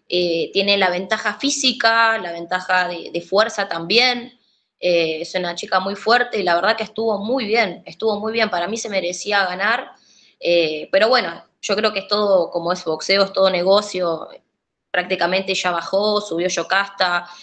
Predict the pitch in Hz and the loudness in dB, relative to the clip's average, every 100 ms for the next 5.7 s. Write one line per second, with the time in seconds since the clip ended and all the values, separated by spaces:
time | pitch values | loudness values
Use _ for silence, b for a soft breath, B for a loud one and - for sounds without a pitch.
0 | B - 170 160 165 175 175 185 180 170 | B -8 -4 -2 0 -2 2 4 6 4
1 | 160 151 147 135 98 - - 170 165 165 | 0 -2 -2 -4 -10 -12 -2 2 2 0
2 | 165 160 156 147 185 196 208 196 165 - | -4 -2 -4 -2 0 2 4 0 -4 -8
3 | 180 180 165 156 b b b b b _ | -6 0 0 -2 b b b b b _
4 | _ 180 220 254 277 302 269 202 185 185 | _ 2 4 4 2 0 -6 -4 0 0
5 | 190 269 269 277 254 247 269 | 0 -2 0 0 0 0 0